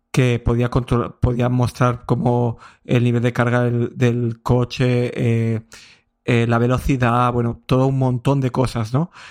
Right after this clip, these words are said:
Que era para integrar completamente un coche a, al sistema de Apple Car. Y yo ahí, esa, cuando anunciaron eso, me dejó mucho en la cabeza diciendo, porque dijeron que veríamos coches con esta integración,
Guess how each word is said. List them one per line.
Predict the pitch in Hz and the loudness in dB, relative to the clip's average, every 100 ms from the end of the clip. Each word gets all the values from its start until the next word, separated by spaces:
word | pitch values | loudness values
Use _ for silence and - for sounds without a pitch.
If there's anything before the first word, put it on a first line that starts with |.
| - _ | -20 _
Que | - 123 | 0 2
era | 127 127 | 2 0
para | 135 | 0
integrar | 123 120 120 123 131 | 0 0 0 2 0
completamente | - - 139 135 131 131 | -2 0 0 2 0 2
un | 127 | 0
coche | 123 135 131 147 143 | 0 0 0 0 -2
a, | - 131 123 120 120 123 - | 0 0 0 0 -2 -6 -4
al | 127 120 | 0 0
sistema | - 120 127 127 | 0 -2 0 2
de | 123 | 2
Apple | 120 - 120 117 | 0 0 0 -2
Car. | - 123 113 - _ - - - - _ _ _ | -2 -2 -4 -14 _ -20 -20 -20 -20 _ _ _
Y | - 127 | 0 4
yo | 139 | 2
ahí, | 156 170 175 | 2 0 -2
esa, | - 143 165 151 - _ | -2 -2 0 -2 -6 _
cuando | 143 127 | 0 2
anunciaron | 123 127 147 160 | 0 0 0 0
eso, | - 170 | 0 0
me | 147 | 2
dejó | 131 120 151 | 0 0 0
mucho | 156 156 - | 0 0 0
en | 160 | 0
la | 139 | 0
cabeza | 139 147 147 151 151 - _ _ - | 0 0 0 -2 -6 -14 _ _ -2
diciendo, | 147 - 147 139 135 123 - - - | 0 2 0 2 0 -2 -12 -4 -2
porque | - 135 | 0 0
dijeron | 127 - 143 151 | 0 -2 0 0
que | - 131 | 0 0
veríamos | 127 131 139 - - - | 2 0 0 -4 -10 -2
coches | 147 - 131 | 0 0 -2
con | 127 | -2
esta | 131 - | 0 -2
integración, | 139 131 131 - 143 165 | -2 0 0 0 0 0